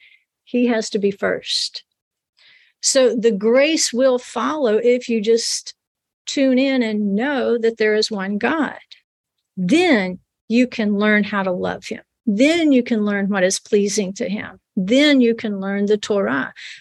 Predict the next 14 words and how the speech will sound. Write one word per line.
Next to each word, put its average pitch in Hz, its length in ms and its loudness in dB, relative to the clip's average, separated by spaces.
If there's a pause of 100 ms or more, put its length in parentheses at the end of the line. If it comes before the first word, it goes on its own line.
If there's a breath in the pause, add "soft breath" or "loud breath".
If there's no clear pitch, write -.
(140)
But 220 120 0
unless 233 440 0
you 269 120 -2
come 254 300 -2
to 226 160 -2
that 202 300 -4
place 240 380 0
of 196 140 -6
he 269 340 0
is 240 440 -2
and 196 160 -4
I 208 220 -2
am 214 240 0
not. - 600 -6